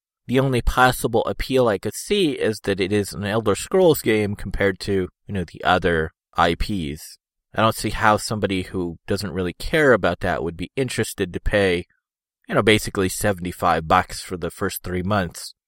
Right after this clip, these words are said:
compared to, you know, any of those other games which are, you know, in theory, a hundred percent free to play for three months plus. Plus, if we look just about a year down the road, I would guess, we're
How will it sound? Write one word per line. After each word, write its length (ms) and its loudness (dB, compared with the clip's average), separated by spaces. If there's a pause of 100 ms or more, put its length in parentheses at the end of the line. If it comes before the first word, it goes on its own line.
(560)
compared 400 4
to, 340 0
you 100 -8
know, 200 -2
any 260 2
of 140 0
those 260 0
other 160 0
games 400 -6
which 160 -4
are, 320 0 (340)
you 100 -6
know, 100 -4
in 160 -6
theory, 320 0
a 60 0
hundred 240 -2
percent 340 -4
free 180 6
to 80 6
play 240 2
for 240 -6 (320)
three 220 2
months 440 -2
plus. 520 -6 (600)
Plus, 480 0
if 160 -2
we 120 4
look 320 6 (180)
just 260 -4
about 240 4
a 60 4
year 320 0
down 300 4
the 100 0
road, 340 8
I 160 2
would 200 0
guess, 440 0 (300)
we're 180 4